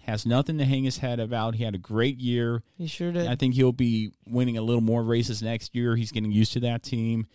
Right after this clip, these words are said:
Speaker 1: He's gonna be up there, I think, next year to do very well. Joey Logano was also eliminated. Finished fourth in stage one. Let's see here. Stage two. Won stage two.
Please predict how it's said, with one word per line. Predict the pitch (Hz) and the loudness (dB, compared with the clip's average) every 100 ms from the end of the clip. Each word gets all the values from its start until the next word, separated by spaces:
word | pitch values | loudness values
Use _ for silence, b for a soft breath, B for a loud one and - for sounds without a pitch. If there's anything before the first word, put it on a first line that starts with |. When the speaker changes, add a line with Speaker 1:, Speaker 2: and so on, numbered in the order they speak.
| _ _ _ - | _ _ _ -14
Speaker 1:
He's | 107 | -6
gonna | 120 110 | -2 0
be | 117 117 | 0 0
up | 113 - | 0 0
there, | 120 117 117 117 | 0 2 0 -2
I | 104 107 | -4 -4
think, | 107 101 - | -2 -4 -2
next | 101 - 101 | -4 -4 -4
year | 92 90 85 _ | -4 -4 -8 _
to | 104 | -8
do | 110 107 | -2 0
very | 104 107 107 | 2 2 2
well. | 110 110 117 b b b - | 0 -2 -4 b b b -2
Joey | 123 117 | 0 0
Logano | 113 120 131 | 0 0 2
was | 123 123 | 2 2
also | 123 117 123 120 120 120 120 | 0 2 2 2 2 2 0
eliminated. | 120 117 120 120 120 - _ _ _ _ - | 0 0 2 2 0 -4 _ _ _ _ -4
Finished | 104 98 - - _ | -2 -2 -4 -16 _
fourth | 147 147 143 147 - | -2 2 2 0 -2
in | 127 117 | -4 -4
stage | - 123 120 117 117 | -2 0 2 0 -4
one. | 123 127 131 127 127 | -2 0 2 2 0
Let's | 123 117 | -2 -6
see | - 123 110 | -6 -4 -2
here. | 107 104 | -2 -2
Stage | 104 - 127 120 - - | -4 -4 -4 -4 -8 -12
two. | - 123 117 | -2 0 2
Won | 110 165 | 2 2
stage | 165 147 117 - | 2 0 -2 -4
two. | - 127 92 | -2 0 0